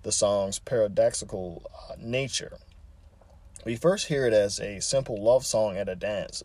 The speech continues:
but as it continues, we move outside the glittery confines of the gymnasium. The camera gradually begins to tilt and Dutch angle.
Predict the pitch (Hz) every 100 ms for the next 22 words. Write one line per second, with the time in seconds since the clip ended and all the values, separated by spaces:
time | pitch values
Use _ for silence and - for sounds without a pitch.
0 | - 113 113 113 117 - 120 - 185 143
1 | 92 87 - - - - - 120 127 147
2 | 165 127 - - 127 113 104 104 101 120
3 | 131 143 139 127 113 107 117 110 104 104
4 | 101 104 110 123 143 120 98 85 - -
5 | - - - - 107 107 101 104 - -
6 | 185 - - - - - 135 143 139 101
7 | 98 113 123 156 165 131 117 107 98 101
8 | 95 95 - 110 - 139 123 - 107 101
9 | 104 - 131 147 - -